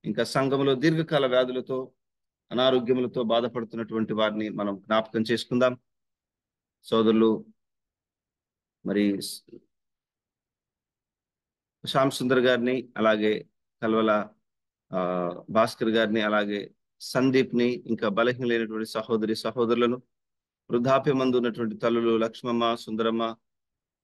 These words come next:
అమ్మ వైలెట్ ఎబినేజర్ గారిని, వారి యొక్క ఆరోగ్యాలను, సంఘములో అనారోగ్యములతో ఉన్నటువంటి ప్రతి వ్యక్తిని కూడా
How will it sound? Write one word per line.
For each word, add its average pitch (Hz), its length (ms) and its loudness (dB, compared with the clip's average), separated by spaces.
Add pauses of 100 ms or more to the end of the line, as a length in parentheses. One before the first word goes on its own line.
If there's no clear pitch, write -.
(140)
అమ్మ 107 140 -2
వైలెట్ 117 440 2
ఎబినేజర్ 117 400 -2
గారిని, 113 580 -2
వారి 104 140 -4
యొక్క 101 140 -6
ఆరోగ్యాలను, 113 800 0 (720)
సంఘములో 143 560 2
అనారోగ్యములతో 135 840 0
ఉన్నటువంటి 120 380 -2
ప్రతి 117 360 -4
వ్యక్తిని 117 340 0
కూడా 107 400 0